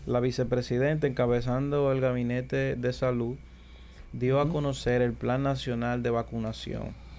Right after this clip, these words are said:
Speaker 2: Sí.
Speaker 1: No ha llegado la primera vacuna al país, pero ya tenemos un plan. Eso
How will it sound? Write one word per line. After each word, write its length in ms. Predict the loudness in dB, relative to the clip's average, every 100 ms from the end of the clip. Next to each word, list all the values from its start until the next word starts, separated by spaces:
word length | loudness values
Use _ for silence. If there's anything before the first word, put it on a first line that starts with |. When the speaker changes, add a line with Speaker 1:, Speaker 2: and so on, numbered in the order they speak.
| -16
Speaker 2:
Sí. 380 | -12 -8 -8 -8 -12 -12 -12 -12 -16 -16 -16 -16 -18 -18 -18 -18 -10 0
Speaker 1:
No 100 | 2
ha 40 |
llegado 400 | 4 6 6 6
la 100 | 6
primera 360 | 4 2 4 4
vacuna 440 | 4 2 0 2
al 100 | 2
país, 460 | 2 2 2 -2 -4
pero 160 | -2 0
ya 140 | 0
tenemos 380 | 0 0 -2 -2
un 100 | -4
plan. 380 | 0 0 0 -4 -10 -18 -20 -20 -20 -16 -8
Eso 600 | -6 0 2 2 0